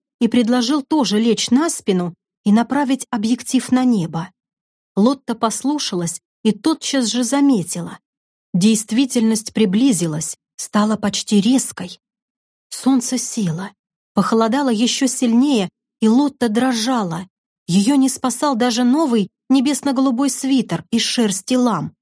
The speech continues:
который Таги Баст назвал красивым. Лотте захотелось рассказать о бомже, но она промолчала. Вообще-то у нее складывалось впечатление, будто Таги Басту и так все известно.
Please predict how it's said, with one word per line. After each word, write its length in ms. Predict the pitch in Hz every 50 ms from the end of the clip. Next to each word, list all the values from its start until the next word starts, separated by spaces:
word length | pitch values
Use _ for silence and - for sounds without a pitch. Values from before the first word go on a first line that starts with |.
| _ _ _ _ _ _
который 360 | - 196 190 214 214 226 220
Таги 300 | 220 226 214 196 170 190
Баст 360 | 175 165 208 254 254 - - 233
назвал 400 | 226 226 208 208 214 220 220 220
красивым. 720 | - 262 277 262 - - - 208 165 139 151 147 156 156 _ _ _ _ _ _ _ _ _ _ _ _ -
Лотте 380 | 196 214 277 285 - - - 214
захотелось 720 | 190 202 202 - 226 226 226 - 285 262 247 233 - - _ _ _ _ -
рассказать 580 | - 214 233 233 - - 247 233 269 262 262 269
о 80 | 247
бомже, 600 | 208 247 254 247 233 214 226 285 311 262 170 160 - _ _ _ _ _ _ _ -
но 160 | 180 180 180
она 200 | 185 190 190 185
промолчала. 880 | - 208 202 208 220 226 226 - - - - 220 175 151 180 185 185 - _ _ _ _ _ _ _ _ _ _ _ _ -
Вообще-то 500 | 165 190 208 202 - - 302 285 - 262
у 40 | 269
нее 240 | 262 262 269 277 262
складывалось 600 | - - - 262 269 247 233 233 240 240 226 -
впечатление, 880 | - - - 220 - - 247 220 - 277 311 302 240 190 165 151 156 - _ _ _ _ -
будто 320 | 208 262 320 - - 294
Таги 340 | 277 - 294 285 247 233 269
Басту 520 | 233 220 302 320 294 - - - 277 240 _ -
и 100 | 269 269
так 320 | 262 - 339 330 269 -
все 320 | - - - - 220 226 254
известно. 680 | 247 247 254 247 262 190 160 - - - 147 - 190